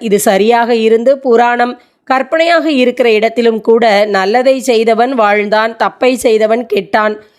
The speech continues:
இப்படி கெட்டவர்களையும் அநேக சந்தர்ப்பங்களில் பகவான் கை தூக்கி விட்டிருக்கிறான் என்பதை புராணம் நம் மனசில் அழுத்தமாக பதிப்பிக்கிறதால் தான்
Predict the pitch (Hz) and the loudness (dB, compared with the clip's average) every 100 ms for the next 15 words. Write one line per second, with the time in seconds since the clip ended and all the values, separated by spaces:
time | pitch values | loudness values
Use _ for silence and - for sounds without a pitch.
0 | _ 302 262 320 311 277 269 311 311 277 | _ -2 0 -2 0 -2 0 0 0 0
1 | 254 269 285 233 240 269 285 247 233 247 | 0 -2 -2 0 0 0 0 0 -2 -2
2 | 254 226 233 262 214 214 240 262 269 247 | -2 0 0 0 0 0 0 -2 0 0
3 | 240 233 277 262 220 247 220 220 233 226 | 0 -4 -6 -4 -2 0 0 0 0 0
4 | - 233 220 208 220 226 247 226 233 233 | 0 -2 0 0 0 -2 -2 0 2 0
5 | 226 240 220 202 208 240 240 254 - 190 | -2 -2 -4 -2 -2 -2 0 -2 0 -2
6 | 208 262 - 254 247 240 294 302 - _ | -2 -2 -2 -2 -2 0 0 -2 -16 _
7 | _ _ - 254 302 330 320 285 240 220 | _ _ -2 -2 -2 -4 -2 0 0 0
8 | 202 196 202 208 | -2 -2 -2 -2